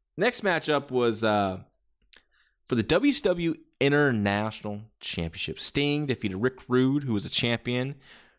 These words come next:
to win the championship in twelve minutes and fifty seconds. Uh, this probably is the worst Sting and Rick Rude match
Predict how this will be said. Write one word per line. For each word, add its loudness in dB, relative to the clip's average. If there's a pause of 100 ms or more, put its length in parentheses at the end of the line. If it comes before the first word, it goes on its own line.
(200)
to -2
win 4
the 2
championship -2
in -8
twelve -2
minutes -6
and -20
fifty -10
seconds. -4 (640)
Uh, 0
this -4
probably 2
is 2
the 2
worst 2
Sting 0 (320)
and 2
Rick -2
Rude 2
match 0